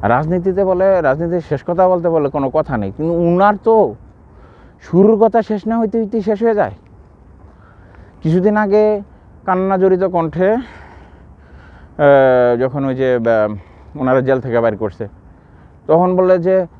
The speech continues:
আহ, "ছাত্রদের কারণে আমরা বের হইছি, দেশ স্বাধীন হইছে, বে-, হাসিনা সরকার পলায় গেছে, বাংলাদেশ মুক্ত হইছে।" দিত। এখন সুর পাল্টা ফেলছে।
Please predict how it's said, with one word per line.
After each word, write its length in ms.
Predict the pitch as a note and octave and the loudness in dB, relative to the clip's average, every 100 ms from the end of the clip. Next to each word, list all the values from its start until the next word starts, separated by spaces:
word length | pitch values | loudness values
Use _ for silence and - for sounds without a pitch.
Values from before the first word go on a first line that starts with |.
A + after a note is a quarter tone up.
| - _ | -20 _
আহ, 480 | - G#3 G3+ G#3 G#3 | -2 0 2 0 -2
"ছাত্রদের 600 | G3 F#3+ G3 F#3 G3 G3 G3 F#3+ F#3+ F3+ | -4 -4 -2 -2 2 2 2 0 -2 -2
কারণে 320 | F#3 F3+ F#3 | -2 -2 -4
আমরা 200 | F#3 F#3 | -4 -2
বের 200 | F3 F3 | 0 0
হইছি, 320 | F3+ - F#3 | 0 0 -2
দেশ 180 | F3 F3 | 0 0
স্বাধীন 360 | F#3+ E3+ F3 F3+ | 0 0 0 -2
হইছে, 360 | E3+ F#3 F3+ | -4 -2 -2
বে-, 240 | F3 F3+ F3 | 0 0 0
হাসিনা 360 | E3 D#3 F3 | -2 -4 -6
সরকার 280 | D#3+ E3 E3+ | -4 -2 -2
পলায় 280 | E3+ E3+ E3+ | -2 -2 -2
গেছে, 300 | E3+ F3 F3 | -4 -4 -4
বাংলাদেশ 440 | D#3 D#3+ E3 D3+ | -2 -2 -2 -4
মুক্ত 240 | D#3+ D3 F3 | -4 -2 -2
হইছে।" 220 | D#3 E3+ | -2 -2
দিত। 200 | D#3+ E3 - - - - | -4 -6 -12 -20 -20 -2
এখন 320 | F#3+ G#3+ G#3+ - - | 0 2 -2 -4 -2
সুর 140 | F#3 | 0
পাল্টা 180 | G3 G3+ | 2 0
ফেলছে। 300 | G3 - | -2 -8